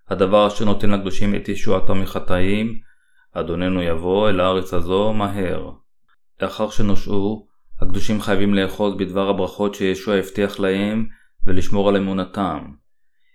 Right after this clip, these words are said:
אם ליבם יאבד אי פעם את אמונתם בדבר האלוהים,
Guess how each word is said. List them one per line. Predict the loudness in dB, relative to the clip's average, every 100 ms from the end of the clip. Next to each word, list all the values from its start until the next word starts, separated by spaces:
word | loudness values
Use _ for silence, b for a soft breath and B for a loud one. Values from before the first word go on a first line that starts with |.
| -10
אם | -6 -4
ליבם | -4 -2 -2 -2
יאבד | -4 -4 -4 -2
אי | -2 -2
פעם | -2 -2
את | -4
אמונתם | -6 -6 -6 -6 -6
בדבר | -4 -2 -2
האלוהים, | -2 -4 -6 -6 -4 -2